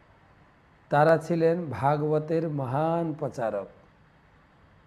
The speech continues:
পরমেশ্বর ভগবান বাসুদেবের প্রতি সুদৃঢ় ভক্তির জন্য তারা মহিমান্বিত, তাই তারা অতি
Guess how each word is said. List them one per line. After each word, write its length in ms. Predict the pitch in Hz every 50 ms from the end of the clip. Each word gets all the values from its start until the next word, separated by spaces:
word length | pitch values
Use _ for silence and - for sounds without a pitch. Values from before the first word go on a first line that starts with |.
| - - - - _ _ - _ _ _ _ - _ _ _ _ - _ _ _ _ _ _ - _ - _ _ _ _ - - - - - - _ _ _ _ _ _ - - _ _ - _ _ _ _ _ - -
পরমেশ্বর 640 | - 143 147 156 160 160 160 156 156 - 160 151 151
ভগবান 640 | 135 127 135 135 139 147 151 156 160 160 156 151
বাসুদেবের 680 | 139 127 131 135 135 - - 180 170 185 196 190 190 196 185 170
প্রতি 380 | 170 165 147 - 143 117 117 151 - - - - - - - _ _ _ _ _ _ - _
সুদৃঢ় 600 | - - - - 170 156 151 180 185 190 196 196 185
ভক্তির 640 | 156 139 151 156 151 147 - - 190 175 165 156
জন্য 420 | 151 175 165 170 170 160 151 143
তারা 300 | 131 - 143 139 143 151
মহিমান্বিত, 840 | 147 147 143 131 131 139 147 156 160 156 147 127 113 110 107 - - 107 - - - - - _ _ _ _ _ _ - _ - - - _ - _ _ _ - _ _ _ _ _ _ _ _ _ _ _ _ _ _ _ _ _ _ _ _ -
তাই 440 | - 156 151 151 147 131 117 113 135 - - - - - - - - - - - -
তারা 320 | 143 143 147 156 160 165
অতি 540 | 165 165 - 160 147 135 - - 180 170